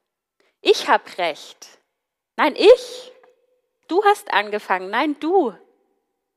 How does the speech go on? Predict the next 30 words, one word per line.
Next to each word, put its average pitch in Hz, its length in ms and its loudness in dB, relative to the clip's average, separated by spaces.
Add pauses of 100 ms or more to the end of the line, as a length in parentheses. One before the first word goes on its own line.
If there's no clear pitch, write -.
(200)
Das 269 160 -2
ist 294 140 -14
ja 247 160 2
was 247 180 -2
wirklich 240 500 -6 (520)
Typisches 196 560 -4
beim 170 180 -8
Streiten, 262 580 -2
vor - 160 -8
allem 180 200 -4
auch 123 120 -8
bei 170 140 -12
Kindern, 254 340 -10
aber 175 300 -8
eigentlich, 190 460 -18
eigentlich 185 420 -20
auch, - 180 -20 (520)
ja, - 200 -18
auch - 80 -20
bei - 140 -18
uns 190 200 -20
Erwachsenen. 269 600 -6 (460)
Die 233 120 -4
Art, 233 540 2
ähm, 220 320 -2
nämlich 202 460 -8
Recht - 360 -6
haben 175 260 -4
zu 170 220 -18
wollen. 165 420 -8